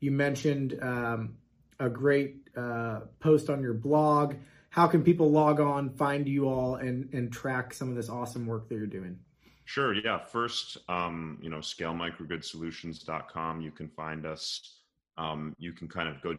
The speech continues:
Speaker 2: down the microgrids route, or you can go down the project finance route, depending on what you're interested in. You know, there's, um, there's a, there's a blog that has some really interesting posts, including the one I said.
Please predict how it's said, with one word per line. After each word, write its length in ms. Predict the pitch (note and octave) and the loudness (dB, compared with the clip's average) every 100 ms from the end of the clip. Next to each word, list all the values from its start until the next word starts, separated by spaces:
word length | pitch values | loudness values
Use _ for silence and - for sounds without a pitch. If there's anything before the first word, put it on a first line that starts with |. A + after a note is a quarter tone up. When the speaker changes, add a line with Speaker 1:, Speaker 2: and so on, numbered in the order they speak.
| - | -6
Speaker 2:
down 280 | E2+ E2 E2 | -4 -4 -4
the 80 | D#2+ | -6
microgrids 800 | F2+ G#2 - G#2 G2+ G2+ F#2 G2 | -4 -4 -4 -4 -4 -6 -6 -4
route, 320 | F#2+ F#2+ F2+ | -2 -2 -4
or 160 | E2+ E2+ | -6 -8
you 100 | E2 | -8
can 200 | E2+ D#2+ | -10 -8
go 140 | E2 | -6
down 340 | D#2 D#2 D#2 D#2 | -6 -6 -6 -6
the 400 | D#2 D2+ D2+ D2+ | -8 -6 -8 -10
project 400 | - D#2+ D#2 - | -8 -6 -8 -10
finance 500 | F2+ E2+ E2+ E2 - | -8 -6 -6 -8 -10
route, 360 | E2 D#2+ D#2+ - | -6 -4 -4 -8
depending 360 | - D#2 D2+ | -14 -12 -10
on 140 | D2+ C#2+ | -10 -10
what 140 | D2 | -12
you're 120 | D2+ | -10
interested 600 | D#2+ E2 E2 - - E2 D#2 _ _ _ _ | -10 -10 -14 -16 -12 -12 -12 _ _ _ _
in. 360 | E2 D#2+ D#2+ D#2+ | -10 -8 -8 -10
You 60 | D#2+ | -10
know, 100 | D2+ | -10
there's, 460 | D#2 D#2 D#2 - - - | -8 -6 -6 -8 -10 -10
um, 400 | D2 C#2 C#2 - _ _ _ - | -10 -10 -14 -16 _ _ _ -8
there's 220 | E2 D#2+ | -8 -6
a, 60 | E2 | -10
there's 200 | E2 D#2+ | -8 -8
a 40 | D2 | -10
blog 480 | C#2 D#2 D#2+ E2 D#2 | -6 -4 -2 -2 -6
that 120 | D2 | -12
has 220 | D2 - | -12 -10
some 100 | D#2 | -10
really 260 | D#2 D#2 D#2 | -10 -8 -10
interesting 440 | D#2 D#2 - D2+ C#2+ | -12 -16 -14 -16 -12
posts, 360 | D#2 D2+ - D2+ | -12 -12 -12 -14
including 400 | D2 D#2+ D2 D2 | -12 -12 -12 -12
the 80 | |
one 340 | C#2+ C#2+ C#2+ C#2+ | -12 -12 -12 -10
I 100 | D2 | -10
said. 380 | - D#2 C#2 | -10 -10 -10